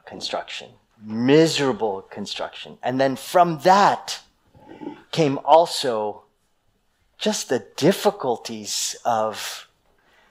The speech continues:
just seeing the, just the loudness, and suddenly our, our beautiful view disappeared, and it became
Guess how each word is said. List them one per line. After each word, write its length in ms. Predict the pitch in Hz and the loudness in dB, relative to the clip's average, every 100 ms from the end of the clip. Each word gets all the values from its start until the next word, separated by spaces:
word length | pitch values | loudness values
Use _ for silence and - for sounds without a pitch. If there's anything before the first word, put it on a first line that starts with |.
| _ _ | _ _
just 220 | - - | -6 -4
seeing 640 | - - 185 180 156 131 - _ _ _ _ _ _ _ _ _ _ _ _ - - 95 | -2 -2 2 2 2 0 -6 _ _ _ _ _ _ _ _ _ _ _ _ -18 -18 -16
the, 380 | 110 117 113 110 - - | 0 4 4 2 -4 -12
just 220 | - - | -10 -6
the 80 | 110 | -6
loudness, 760 | 123 156 160 160 160 143 123 - | -2 4 8 8 8 4 -2 -2
and 160 | 120 | -2
suddenly 680 | - 180 208 170 135 135 - _ _ _ _ _ | 4 6 6 6 2 -2 -8 _ _ _ _ _
our, 460 | 117 123 120 117 - - _ _ _ _ | 4 8 8 6 0 -18 _ _ _ _
our 100 | - | -10
beautiful 380 | 107 123 131 127 | -6 -4 -4 -4
view 200 | 110 117 | -6 -6
disappeared, 680 | 98 107 - - 107 98 - _ _ _ _ _ _ _ | -4 -6 -8 -10 -8 -10 -14 _ _ _ _ _ _ _
and 100 | 113 | -6
it 60 | 113 | -6
became 540 | 123 - 127 120 117 | -8 -8 -6 -4 -6